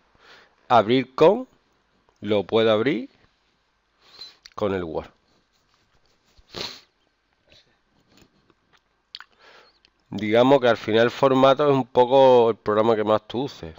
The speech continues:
sin, no importa demasiado.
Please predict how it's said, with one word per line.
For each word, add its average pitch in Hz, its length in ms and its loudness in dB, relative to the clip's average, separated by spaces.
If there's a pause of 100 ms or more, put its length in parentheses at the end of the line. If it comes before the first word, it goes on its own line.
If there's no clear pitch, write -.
sin, 90 320 -10 (1040)
no 101 100 -8
importa 107 420 -4
demasiado. 101 540 -2